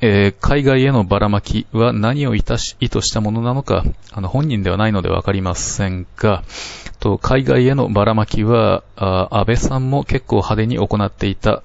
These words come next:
と、お、記憶しています。単純なばらまきではないということを祈るのみです。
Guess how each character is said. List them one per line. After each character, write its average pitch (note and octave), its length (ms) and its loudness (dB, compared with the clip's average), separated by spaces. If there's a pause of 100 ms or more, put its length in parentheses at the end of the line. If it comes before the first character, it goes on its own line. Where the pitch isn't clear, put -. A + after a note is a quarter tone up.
(120)
と、 C3+ 260 0
お、 F#2+ 480 2
記 - 140 -2
憶 F#2 180 -4
し - 120 -4
て G2 100 -4
い G2 60 -6
ま F#2+ 120 -2
す。 - 180 -6
単 B2+ 200 2
純 D3 200 0
な C#3 100 2
ば G#2 180 0
ら A#2 80 2
ま A#2+ 120 0
き C3 100 -2
で C3+ 80 2
は G#2 100 0
な G2+ 140 -2
い G#2 80 -4
と - 120 -4
い G#2+ 60 0
う A2 40 -4
こ A2 100 -4
と C3+ 140 0
を A2+ 100 4
祈 G2+ 260 -2
る F#2+ 80 -2
の G2+ 160 -2
み F#2+ 140 -4
で G2 160 -2
す。 - 360 -4